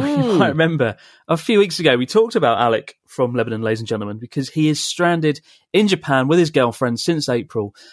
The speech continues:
Speaker 2: Um, obviously, because of the situation, Japan has closed a lot of flights, airports, people can't come in.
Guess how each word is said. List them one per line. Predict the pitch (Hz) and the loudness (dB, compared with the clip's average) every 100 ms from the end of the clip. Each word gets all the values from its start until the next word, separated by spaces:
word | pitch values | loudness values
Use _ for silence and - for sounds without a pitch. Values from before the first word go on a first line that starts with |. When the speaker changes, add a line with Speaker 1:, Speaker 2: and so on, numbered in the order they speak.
| _ - | _ -2
Speaker 2:
Um, | 113 110 - | 0 0 0
obviously, | 165 156 - 147 | 0 0 2 2
because | 139 - 156 | 0 -4 -4
of | 135 | -2
the | |
situation, | - 127 139 135 131 - 127 120 _ _ | -2 -2 0 2 2 0 -2 -4 _ _
Japan | - - 139 139 | -12 -6 0 2
has | 131 - | 2 0
closed | - 139 135 127 | 0 2 2 2
a | |
lot | 123 95 | 0 -2
of | - | 0
flights, | 143 131 95 113 | 2 2 0 -2
airports, | 131 131 135 127 - | -2 0 -2 -2 -2
people | 151 143 | -4 -2
can't | - 131 123 | -2 -4 -4
come | - 131 | -4 0
in. | 127 123 | 0 -2